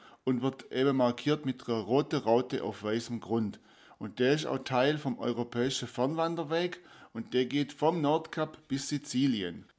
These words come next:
Dann gibt's den Ostweg, der startet wie gesagt auch in Pforzheim und führt dann nach Schaffhausen. Der ist etwa zweihundertvierzig Kilometer lang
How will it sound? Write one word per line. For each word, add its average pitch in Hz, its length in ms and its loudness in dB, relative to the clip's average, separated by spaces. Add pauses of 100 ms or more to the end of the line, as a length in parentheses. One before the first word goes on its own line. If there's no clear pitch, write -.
(460)
Dann 147 220 0
gibt's - 280 -6
den 120 120 0
Ostweg, 190 640 4
der 123 140 0
startet 120 480 -2
wie 135 100 2
gesagt 131 400 0
auch 120 140 2
in 165 160 0
Pforzheim 170 560 0
und 120 220 -6
führt 127 280 -4
dann 110 160 0
nach 98 320 -6
Schaffhausen. 160 800 -2 (880)
Der 113 140 -2
ist 123 100 -6
etwa 117 300 -2
zweihundertvierzig 110 720 -4
Kilometer 175 540 -2
lang 156 360 2